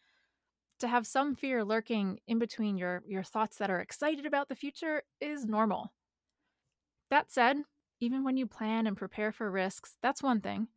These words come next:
It's still hard to accept uncertainty, which we can never get rid of. And believe me, I've tried. But what's the alternative? Even if you don't know what you want yet,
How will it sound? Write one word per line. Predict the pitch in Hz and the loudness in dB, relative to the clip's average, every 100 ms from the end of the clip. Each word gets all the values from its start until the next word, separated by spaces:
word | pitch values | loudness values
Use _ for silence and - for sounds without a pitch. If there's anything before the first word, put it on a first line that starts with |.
| _ _ _ _ _ - | _ _ _ _ _ -10
It's | 214 - | -10 -2
still | 294 294 | 2 2
hard | 269 277 | 2 0
to | 233 214 | 0 -4
accept | - 220 214 - - - _ _ - | -2 -2 -2 -6 -16 -16 _ _ 0
uncertainty, | 226 226 233 302 - 214 247 _ _ | 0 0 -2 -2 -6 -10 -12 _ _
which | 202 - | -8 -4
we | 214 | -6
can | 214 220 196 | -4 -2 0
never | 202 220 214 | -2 -2 -4
get | 196 190 | -4 -6
rid | 202 202 | -4 -6
of. | - - _ _ 185 | -8 -16 _ _ -8
And | 180 | -2
believe | 185 226 | 2 2
me, | - - | 0 -6
I've | 175 | -6
tried. | - 196 - _ _ _ _ _ _ _ _ _ _ _ - | 0 0 0 _ _ _ _ _ _ _ _ _ _ _ -2
But | 226 | 2
what's | 247 - | 2 0
the | 311 | 0
alternative? | 320 311 320 370 233 - _ _ _ _ _ _ _ _ _ | 0 2 0 0 -2 -4 _ _ _ _ _ _ _ _ _
Even | 277 311 320 | -2 0 0
if | 262 | -2
you | 269 | 0
don't | 240 233 | 0 2
know | 226 | 0
what | 220 | 0
you | 226 | 0
want | 208 185 202 | 2 2 2
yet, | 180 | 0